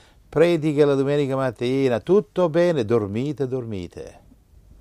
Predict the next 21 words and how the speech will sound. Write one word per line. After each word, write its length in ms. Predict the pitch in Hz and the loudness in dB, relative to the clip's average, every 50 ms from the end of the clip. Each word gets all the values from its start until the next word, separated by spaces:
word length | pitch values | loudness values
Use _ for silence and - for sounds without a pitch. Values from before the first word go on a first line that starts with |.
| - _ - | -20 _ -20
Guarda, 600 | - 127 101 104 101 98 95 87 87 85 - - 95 | -14 -6 -2 0 2 2 0 -2 -6 -10 -12 -14 -10
vennero 500 | 98 95 107 110 107 107 104 98 95 98 | -6 -2 -2 -2 -2 -2 -4 -4 -4 -4
le 120 | 92 92 87 | -6 -6 -8
distruzioni 760 | 87 92 85 - - - 90 - - - 98 98 95 95 87 | -10 -12 -14 -14 -14 -16 -16 -14 -12 -8 -8 -8 -8 -8 -10
di 80 | 90 90 | -10 -12
Israele 640 | 85 85 90 90 90 92 92 92 92 92 92 90 90 | -10 -10 -10 -8 -8 -6 -6 -6 -6 -6 -8 -10 -10
per 200 | - 92 87 85 | -12 -12 -12 -10
mano 280 | 85 90 90 90 87 | -10 -12 -12 -12 -12
degli 500 | 82 82 90 90 87 85 85 87 85 90 - - | -12 -12 -12 -12 -12 -12 -14 -14 -16 -16 -16 -18
assiri, 600 | - - - - - 113 113 113 113 107 107 101 | -16 -14 -12 -8 -6 -4 -4 -2 -2 -2 -4 -4
babilonesi, 1300 | 95 85 85 95 85 90 90 90 104 110 113 110 110 110 110 107 104 98 95 98 98 98 98 95 92 | -6 -8 -8 -10 -10 -10 -8 -6 -2 -2 0 0 0 0 0 -2 -2 -4 -6 -6 -6 -4 -4 -4 -4
eccetera, 500 | 90 85 - - 95 92 85 - 87 82 | -6 -8 -8 -6 -6 -6 -6 -8 -12 -12
tante 320 | - 92 92 90 82 - 87 | -10 -10 -10 -10 -10 -10 -10
altre 240 | 90 90 - 90 | -10 -10 -12 -14
nazioni. 600 | 87 82 82 80 - - 92 87 82 85 87 82 - _ - - - - - | -12 -12 -14 -14 -16 -16 -16 -16 -14 -16 -18 -20 -20 _ -20 -20 -20 -20 -14
Punizioni 720 | - - 101 98 90 85 - - 123 110 117 123 123 117 | -8 -8 -6 -6 -8 -10 -8 -6 -2 -2 -2 -2 -4 -6
di 160 | 101 107 107 | -6 -6 -6
Dio 240 | 104 120 147 165 160 | -4 -2 0 0 0
profetizzate 1040 | - - 147 160 156 - 170 165 131 160 165 151 131 127 170 185 196 180 160 160 143 | 0 -2 -2 -2 -2 0 -2 -2 0 0 -2 -2 0 0 2 2 2 4 4 4 4
dai 180 | 156 170 170 | 4 4 2
profeti. 880 | - 160 165 156 135 - 175 185 185 170 139 - - 123 120 104 92 82 | 2 0 0 0 0 0 0 0 2 0 0 -2 -4 -4 -2 -2 -4 -6